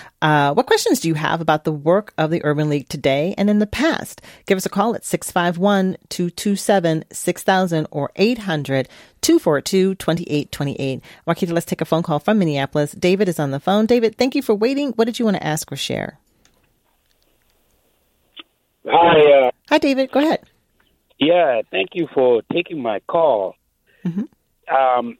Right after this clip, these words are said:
Speaker 2: I just, I just wanted to kinda share that the Urban League is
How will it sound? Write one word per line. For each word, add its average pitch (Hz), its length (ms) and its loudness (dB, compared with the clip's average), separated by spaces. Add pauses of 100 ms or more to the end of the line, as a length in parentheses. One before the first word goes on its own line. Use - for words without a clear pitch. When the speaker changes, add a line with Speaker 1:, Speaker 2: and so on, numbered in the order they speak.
Speaker 2:
I 151 140 0
just, 214 220 -16 (320)
I 147 120 0
just 175 240 -8
wanted 160 380 0
to 135 280 0
kinda 120 260 -2 (160)
share 131 440 2 (540)
that 113 380 2 (680)
the 123 460 0 (100)
Urban 139 460 0
League 120 360 0 (280)
is 113 320 0